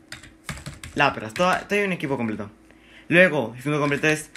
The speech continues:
Alex. También es clave.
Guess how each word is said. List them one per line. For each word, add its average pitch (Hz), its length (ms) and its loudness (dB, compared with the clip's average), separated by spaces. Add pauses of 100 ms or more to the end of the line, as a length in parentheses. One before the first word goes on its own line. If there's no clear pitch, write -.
(160)
Alex. - 800 4 (840)
También 131 240 0 (100)
es - 220 -10
clave. 165 460 2